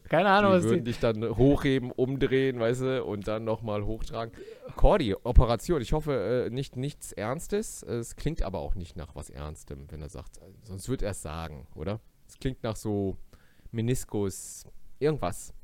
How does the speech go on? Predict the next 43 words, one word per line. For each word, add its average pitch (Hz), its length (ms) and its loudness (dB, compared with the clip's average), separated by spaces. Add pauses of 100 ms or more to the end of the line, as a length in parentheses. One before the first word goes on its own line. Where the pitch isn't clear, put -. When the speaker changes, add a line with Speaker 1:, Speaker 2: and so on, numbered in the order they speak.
Speaker 2:
Ah, - 60 -6
Speaker 1:
Wir 101 60 -2
Speaker 2:
auf - 60 0
Speaker 1:
haben 127 60 2
Speaker 2:
jeden 160 40 4
Speaker 1:
doch 151 80 4
Speaker 2:
Fall 143 100 4
Speaker 1:
schon, 160 80 6
Speaker 2:
gute 135 80 2
Speaker 1:
wir 139 80 6
haben 160 80 4
doch 185 80 8
Speaker 2:
Besserung, 165 160 6
Speaker 1:
letztens 147 180 -4
schon 175 80 6
Speaker 2:
Cordy. 135 140 6
Speaker 1:
gesagt, 180 240 6
Meniskus. 127 500 0
Das 113 140 -6
war 151 160 4
ja 160 80 6
schon 151 140 -2
letztes 170 240 -2
Mal. 120 160 2
Speaker 2:
Genau. 117 160 2
Speaker 1:
Das 90 100 0
Thema 147 240 -2
war 135 100 -2
ja 131 80 -2
schon. 135 160 -8 (220)
Speaker 2:
Hat 156 100 4
der 160 120 8
Cordy 165 280 8
was 151 140 0
gefragt? 127 640 0 (360)
Speaker 1:
Ja, 180 280 8
ob 139 100 0
wir 147 140 4
Hörspiele 151 340 6
gehört 120 240 0
haben 120 140 -2
als 113 160 -8
Kinder. 120 320 -8